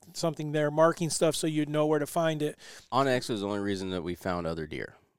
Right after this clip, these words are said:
Speaker 2: because I was able to look at what we had found deer in and find things that replicated that on a map and, okay, marked that one.
Speaker 1: Right. So
Speaker 2: Marked
Speaker 1: you were
Speaker 2: that
Speaker 1: using
Speaker 2: one.
Speaker 1: the three D stuff?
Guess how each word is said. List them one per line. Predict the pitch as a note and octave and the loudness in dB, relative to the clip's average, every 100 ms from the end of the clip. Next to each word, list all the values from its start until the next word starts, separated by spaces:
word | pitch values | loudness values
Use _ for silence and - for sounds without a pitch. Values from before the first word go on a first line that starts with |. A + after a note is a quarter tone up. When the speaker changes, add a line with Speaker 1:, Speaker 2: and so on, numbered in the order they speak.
| _ _ _ _ _ | _ _ _ _ _
Speaker 2:
because | F#2+ G2+ F#2 | -6 -2 2
I | F#2+ | 2
was | F#2+ F#2 | 2 0
able | F#2 F2 | -2 -2
to | - | -6
look | F2 A2 A#2 | -4 -2 -2
at | G2 - | -4 -8
what | G2 G2+ F2 | -2 0 0
we | F#2+ F2+ | -2 -2
had | - E2+ | -4 -6
found | - G2+ A#2+ G#2+ | -2 -2 -2 -2
deer | G2+ A#2+ | 0 2
in | C3+ C#3 _ _ _ _ _ - | 0 -2 _ _ _ _ _ -2
and | F#2+ F2 | -2 -2
find | - A2+ A2+ A2+ F#2+ | -2 2 4 2 0
things | A2 A2 G#2+ | -2 -2 0
that | G2 B1+ | 0 0
replicated | E2 G2 - - A#2 A2 G#2 | 0 0 -2 -2 -2 0 4
that | A#2+ A#2 - _ _ _ | 4 4 0 _ _ _
on | G2+ G2 | 2 2
a | |
map | F#2 A#2+ D#3+ - _ _ _ _ _ _ _ | 4 2 0 -4 _ _ _ _ _ _ _
and, | G2+ G2+ G2 F#2 F2 - _ _ _ - | 0 4 4 2 -2 -10 _ _ _ -4
okay, | G#2 C3+ C3+ A#2+ - | 0 4 4 4 -2
marked | F2 A2 - | 2 2 4
that | A2+ G#2+ E2 | 4 4 2
one. | D#2 - _ | -6 -12 _
Speaker 1:
Right. | C3+ C#3 - _ | -12 -12 -14 _
So | - | 0
Speaker 2:
Marked | A2 | 2
Speaker 1:
you | A#2 | 4
were | F3 | 8
Speaker 2:
that | A#2+ | 8
Speaker 1:
using | A2+ | 8
Speaker 2:
one. | B2 | 6
Speaker 1:
the | D3+ | 2
three | - E3 | 2 0
D | D#3 D#3 | 0 0
stuff? | D#3 D#3+ D#3+ - | -2 -2 -2 -4